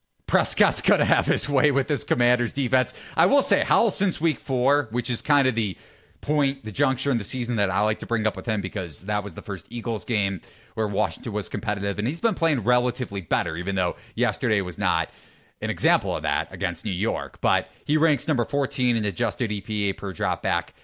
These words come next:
since week four, which is above league average among qualified quarterbacks. But I don't think I'm gonna be able to bet this. I'm not advocating to bet Dallas, but I don't think I'm gonna be able to back Washington just because I'm extremely concerned about them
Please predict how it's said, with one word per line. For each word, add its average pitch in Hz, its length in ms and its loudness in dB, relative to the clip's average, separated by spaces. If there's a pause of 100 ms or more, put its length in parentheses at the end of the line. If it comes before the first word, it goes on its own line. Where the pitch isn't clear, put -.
since - 400 -2
week 131 220 -2
four, 82 260 -4
which 95 200 -4
is 120 340 -2
above 95 280 0
league 92 220 -6
average 78 540 -2
among 98 220 -4
qualified 87 480 -2
quarterbacks. 80 600 -6
But 92 240 -2 (640)
I 180 120 4
don't 214 160 2
think 160 180 2
I'm 147 100 4
gonna 127 120 0
be 127 100 2
able 123 100 2
to 110 60 0
bet 147 160 4
this. 170 180 0
I'm 165 160 2
not 185 160 4
advocating 131 500 2
to 104 40 -2
bet 95 240 -2
Dallas, 82 460 -2
but 92 320 0 (460)
I 135 80 6
don't 143 140 4
think 127 180 0
I'm 110 100 4
gonna 107 100 0
be 107 100 0
able 98 120 0
to 95 40 -4
back 87 240 0
Washington 95 480 -2
just 101 180 -4
because 113 220 -4
I'm 98 300 0 (320)
extremely 147 720 2
concerned 110 560 0
about 90 320 2 (920)
them 139 540 2